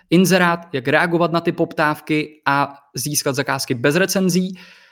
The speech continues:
Pak se budeme soustředit na budující kupující. Budující kupující, future buyers,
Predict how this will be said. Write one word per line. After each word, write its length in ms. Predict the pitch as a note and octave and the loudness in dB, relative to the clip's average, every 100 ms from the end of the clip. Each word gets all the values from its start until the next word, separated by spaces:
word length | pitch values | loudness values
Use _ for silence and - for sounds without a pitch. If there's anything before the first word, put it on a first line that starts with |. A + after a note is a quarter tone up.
| _ _ | _ _
Pak 120 | D#3 D#3 | -2 0
se 120 | E3+ | 2
budeme 240 | E3 E3+ | 2 0
soustředit 380 | E3 C#3+ D#3+ D#3 | 0 0 0 0
na 100 | D3 | 0
budující 420 | C3+ C#3+ C#3+ C#3+ | 0 0 0 -4
kupující. 520 | C3+ B2+ B2+ A#2+ - - _ _ | -8 -4 -4 -4 -12 -18 _ _
Budující 640 | C3 D3+ G3+ F#3 F#3 F3+ - | 0 2 4 2 0 -2 0
kupující, 580 | F3 D#3 D3+ - - - _ _ - | 0 2 -2 -2 -10 -16 _ _ 0
future 300 | F3 F3 D#3 | 0 2 0
buyers, 540 | C#3+ B2+ A#2 B2+ | 2 0 -2 -6